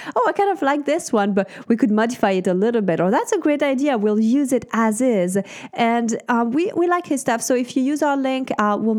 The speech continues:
make a little commission and you'll support the show and we'll be grateful. Uh, so make sure to check out these. And they're super affordable. They're, like, less than fifty dollars. Uh, so it's, yeah, less than, than a dinner for a year worth of ideas.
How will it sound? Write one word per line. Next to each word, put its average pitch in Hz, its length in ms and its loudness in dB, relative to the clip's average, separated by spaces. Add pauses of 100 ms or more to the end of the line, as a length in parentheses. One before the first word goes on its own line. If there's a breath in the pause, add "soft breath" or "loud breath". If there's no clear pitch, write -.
(120)
make 214 180 -6
a 190 300 0
little 294 260 0
commission 269 760 -2
and 208 220 0
you'll 196 240 0
support 285 260 -2
the 294 100 2
show 269 300 0
and 240 160 0
we'll 202 240 0
be - 20 -6
grateful. 247 640 0 (300 loud breath)
Uh, 202 140 0
so 226 160 -2
make 233 180 0
sure 269 140 0
to 262 100 -2
check 240 300 -2
out 220 220 0
these. 226 220 0
And 220 140 2
they're 214 80 4
super 254 760 0
affordable. 208 440 0
They're, 190 100 0 (100)
like, 180 120 -2
less 196 220 0
than 196 140 2
fifty 208 300 0
dollars. 180 640 2
Uh, 170 180 2
so 202 140 0
it's, - 240 -6 (160)
yeah, 156 220 -2
less 240 220 0
than, 226 380 0
than 220 180 2
a 208 80 2
dinner 247 400 0 (300 loud breath)
for 233 320 2
a 220 140 0
year 214 340 2
worth 185 300 -2
of 180 140 -2
ideas. 160 540 -2